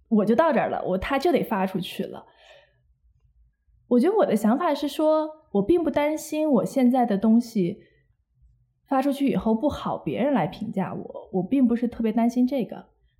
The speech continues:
而且我相信只要坚持做，它会越来越好，或者说我接受了这个，我现在就，就做得不好的这种，这个现实吧。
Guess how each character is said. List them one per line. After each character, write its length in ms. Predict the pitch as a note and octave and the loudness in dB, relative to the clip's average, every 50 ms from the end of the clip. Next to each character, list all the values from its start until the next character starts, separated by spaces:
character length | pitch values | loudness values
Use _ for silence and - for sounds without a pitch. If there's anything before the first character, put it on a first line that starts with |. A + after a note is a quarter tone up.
| _ - | _ -4
而 140 | - A#3+ C4+ | -2 -2 0
且 100 | - E4 | 2 2
我 120 | D#4+ C4+ F#3 | 2 2 2
相 320 | F#3 - C4+ B3+ C#4 D4+ | 0 0 0 0 0 0
信 540 | D#4 - - D#4+ C#4+ B3 G#3+ F#3+ F#3 - - _ _ _ | -2 -4 -4 0 4 4 4 4 2 0 -6 _ _ _
只 160 | - - F#3 | -4 0 0
要 120 | F#3 G3 | 2 2
坚 180 | G3+ - B3+ C4+ | 2 2 2 0
持 100 | C4+ C#4+ | 0 -2
做， 400 | C4 C4+ - D#4+ D4+ B3+ G3+ E3 | -6 -4 -2 -2 0 2 0 0
它 220 | - - - A#3+ B3 | -2 -4 -4 -4 -4
会 260 | B3 C#4+ B3+ A#3 A#3 | -2 0 0 2 2
越 140 | A#3+ C4 B3 | 2 2 2
来 100 | A3+ A#3+ | 2 0
越 140 | C#4 D4 B3+ | 0 -2 -4
好， 640 | - - - - _ - - - - - _ _ _ _ _ _ _ _ _ _ _ _ _ _ _ _ _ _ _ _ _ _ | -4 -8 -14 -16 _ -16 -14 -14 -14 -16 _ _ _ _ _ _ _ _ _ _ _ _ _ _ _ _ _ _ _ _ _ _
或 120 | _ - D4 | _ 0 2
者 60 | A#3+ | 4
说 80 | B3+ A#3+ | 4 4
我 120 | A3+ F#3+ | 4 2
接 200 | - - C#4+ C#4 | 2 2 0 0
受 180 | D#4 D4+ F4+ D#4 | 2 2 2 2
了 160 | B3+ G#3+ F#3+ | 4 2 2
这 160 | F#3+ - G#3+ | 2 0 0
个， 300 | G3 F#3+ F#3 F3+ E3 - - | 2 2 2 0 0 -4 -2
我 120 | - F#3+ F#3+ | 0 0 2
现 120 | G3 B3+ | 4 4
在 140 | B3 A#3 A#3 | 4 4 4
就， 140 | A3 A3+ A#3 | 2 0 -2
就 280 | A3+ - - F#4 E4 | -4 -2 -2 0 0
做 220 | B3+ - - B3+ G3+ | 0 0 0 0 0
得 80 | G3 | 0
不 180 | F#3+ F#3 - A3 | -2 -2 -2 -4
好 220 | G#3 - A3+ - | -4 -4 -6 -8
的 140 | - - F3+ | -6 -4 -4
这 120 | F#3+ G3+ | -2 -2
种， 360 | F#3 - - - - - - _ _ _ _ _ _ _ _ _ _ _ _ _ _ | -2 -4 -4 -10 -10 -14 -16 _ _ _ _ _ _ _ _ _ _ _ _ _ _
这 120 | - B3 G#3+ | -4 0 0
个 80 | A3+ A3 A3 - - - - _ _ - | 0 0 -2 -4 -18 -20 -20 _ _ -18
现 300 | - - D4+ D4 A3+ G3 | -10 -4 0 2 2 2
实 180 | - - - G3 | 0 -4 -16 -16
吧。 260 | - - - - | -16 -16 -18 -18